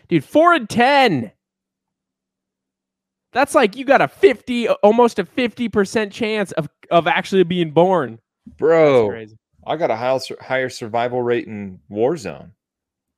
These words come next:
Speaker 1: <laughs>
Speaker 2: That's
Speaker 1: Yeah,
Speaker 2: crazy.
Speaker 1: yeah, your, your, your ratio is better in, uh,
Speaker 2: And
Speaker 1: Call
Speaker 2: I'm
Speaker 1: of Duty.
Speaker 2: and I'm not good. <laughs> Let me
Speaker 1: No,
Speaker 2: tell
Speaker 1: you're
Speaker 2: ya.
Speaker 1: not good.
Speaker 2: <laughs> I'm
Speaker 1: Uh, as
Speaker 2: very
Speaker 1: someone
Speaker 2: not
Speaker 1: who's better
Speaker 2: good.
Speaker 1: than you, no, you're not that good.
Speaker 2: I'm bad.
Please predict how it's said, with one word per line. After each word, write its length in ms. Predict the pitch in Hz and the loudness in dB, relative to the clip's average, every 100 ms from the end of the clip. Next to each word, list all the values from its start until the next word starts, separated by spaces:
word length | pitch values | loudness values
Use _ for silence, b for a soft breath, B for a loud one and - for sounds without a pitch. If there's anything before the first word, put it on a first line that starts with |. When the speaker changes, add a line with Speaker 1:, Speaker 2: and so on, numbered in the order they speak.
| _ _ _ _ _ _ | _ _ _ _ _ _
Speaker 1:
<laughs> 920 | - - - - 659 - _ _ _ | -8 -8 -10 -20 -20 -20 _ _ _
Speaker 2:
That's 300 | 120 156 - - | -6 -6 -6 -16
Speaker 1:
Yeah, 80 | - | -16
Speaker 2:
crazy. 720 | 104 123 170 117 - 294 156 | -6 -4 -4 -8 -16 -18 -8
Speaker 1:
yeah, 180 | 160 160 | -4 -2
your, 440 | 156 147 143 147 | -4 -8 -10 -12
your, 220 | 151 151 156 | -12 -10 -10
your 240 | 196 143 | -10 -12
ratio 420 | 127 135 - 139 | -10 -10 -10 -14
is 100 | 127 | -14
better 360 | - 127 127 123 | -14 -12 -12 -14
in, 260 | 90 123 117 | -16 -16 -12
uh, 80 | 110 | -6
Speaker 2:
And 140 | 117 | -4
Speaker 1:
Call 80 | 175 | -4
Speaker 2:
I'm 60 | |
Speaker 1:
of 60 | 131 | -4
Duty. 280 | 117 110 110 _ _ - | -8 -12 -14 _ _ -4
Speaker 2:
and 140 | 123 | -2
I'm 180 | 156 135 | -2 -2
not 300 | 110 135 101 | -2 -2 -6
good. 320 | 95 117 - _ _ | -8 -6 -8 _ _
<laughs> 180 | _ - | _ -4
Let 160 | 196 | -4
me 60 | 139 | -2
Speaker 1:
No, 60 | 139 | -2
Speaker 2:
tell 140 | 143 | -2
Speaker 1:
you're 100 | 123 | -2
Speaker 2:
ya. 60 | 131 | -4
Speaker 1:
not 180 | 120 - | -6 -8
good. 180 | 117 104 - | -18 -18 -20
Speaker 2:
<laughs> 100 | - | -8
I'm 240 | 180 170 208 | -6 -4 -4
Speaker 1:
Uh, 80 | 127 | -2
as 40 | |
Speaker 2:
very 140 | 127 165 | -2 -2
Speaker 1:
someone 220 | 160 151 131 | -4 -4 -6
Speaker 2:
not 80 | |
Speaker 1:
who's 100 | 127 | -6
better 220 | - 120 117 | -8 -6 -6
Speaker 2:
good. 80 | |
Speaker 1:
than 120 | 147 147 | -8 -12
you, 240 | 151 147 | -14 -16
no, 220 | 143 135 110 | -12 -10 -10
you're 160 | 110 | -12
not 240 | 113 107 - | -16 -18 -18
that 180 | 101 | -20
good. 240 | 101 92 _ _ _ - | -20 -20 _ _ _ -10
Speaker 2:
I'm 320 | 104 127 98 - | -8 -8 -10 -10
bad. 400 | 87 110 76 | -6 -6 -8